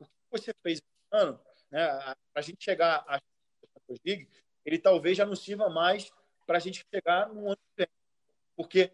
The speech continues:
isso é completamente mutável. E é isso que a gente começa a olhar. Você precisa olhar pro passado, né, entender o seu presente pra que você possa modificar o seu futuro. E a ciência,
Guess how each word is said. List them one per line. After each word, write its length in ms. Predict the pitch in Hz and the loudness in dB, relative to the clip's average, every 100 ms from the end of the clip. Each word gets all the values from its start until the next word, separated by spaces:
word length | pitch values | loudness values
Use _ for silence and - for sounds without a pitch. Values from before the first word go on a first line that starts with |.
| _ | _
isso 160 | 170 196 | -10 -10
é 40 | |
completamente 520 | 180 196 196 196 208 | -8 -4 -2 -2 -4
mutável. 640 | 208 220 175 160 147 123 113 - _ | -8 -2 2 4 4 2 -10 -12 _
E 120 | 156 | 4
é 80 | 165 | 6
isso 340 | 175 269 - 240 | 6 2 -4 -8
que 80 | |
a 40 | 202 | -8
gente 180 | 196 - | -8 -12
começa 340 | - 180 185 | -4 -2 0
a 20 | |
olhar. 260 | 165 139 127 | 2 2 0
Você 200 | 127 156 | -4 -14
precisa 300 | 175 - 269 | -16 -14 0
olhar 180 | 180 180 | 2 2
pro 140 | 180 | 0
passado, 640 | 143 135 - 185 254 320 _ _ _ - | -6 -6 -4 -2 -2 -6 _ _ _ -6
né, 140 | 175 - | -6 -6
entender 440 | 180 180 165 170 | -6 -6 -2 2
o 60 | 254 | 2
seu 180 | - 220 | 2 -2
presente 640 | 175 147 160 240 - 311 _ - | 0 0 -2 -6 -6 -14 _ -4
pra 100 | 175 | -4
que 100 | 180 | -4
você 200 | 202 262 | -8 -6
possa 280 | 214 220 220 - 240 | 2 2 2 -6 -4
modificar 560 | 214 214 - _ - 226 | 0 -2 -2 _ -2 -2
o 40 | |
seu 180 | 220 233 | 0 -6
futuro. 480 | - _ 185 147 - - _ | -8 _ 0 0 -4 -20 _
E 80 | - | -6
a 40 | 139 | -4
ciência, 400 | - 165 180 | 0 0 0